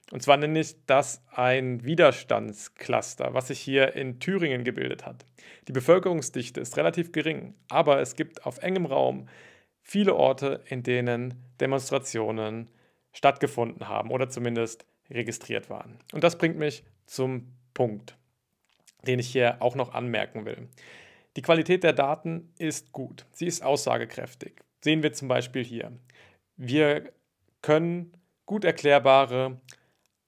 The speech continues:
Aussagen ableiten, beziehungsweise wir können die Dinge, die wir sehen, gut erklären. Allerdings hat, haben unsere Daten, wie alle Daten, auch ihre Begrenzungen. Eine dieser Begrenzungen ist,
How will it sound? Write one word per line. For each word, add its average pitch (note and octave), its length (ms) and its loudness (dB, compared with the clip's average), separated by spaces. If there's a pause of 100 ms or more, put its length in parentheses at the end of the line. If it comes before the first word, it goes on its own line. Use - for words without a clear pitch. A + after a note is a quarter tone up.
Aussagen A#2+ 800 4 (360)
ableiten, B2 440 2
beziehungsweise D3 460 0
wir B2 100 -2
können C#3 420 -2
die C3 100 -8
Dinge, C3+ 220 0
die A#2 140 -6
wir A2+ 120 0
sehen, C#3+ 440 -2 (180)
gut D#3+ 280 0
erklären. A#2+ 520 -6 (1700)
Allerdings F3 580 2 (120)
hat, - 340 2 (520)
haben B2+ 200 2
unsere C3 260 0
Daten, C#3+ 520 2
wie A#2+ 120 -4
alle D3 180 4
Daten, D3 560 6 (160)
auch B2 420 0 (360)
ihre B2+ 260 -2
Begrenzungen. A#2+ 760 -6 (280)
Eine F3+ 200 2
dieser E3 180 4
Begrenzungen C#3+ 680 -4 (180)
ist, C3 420 -6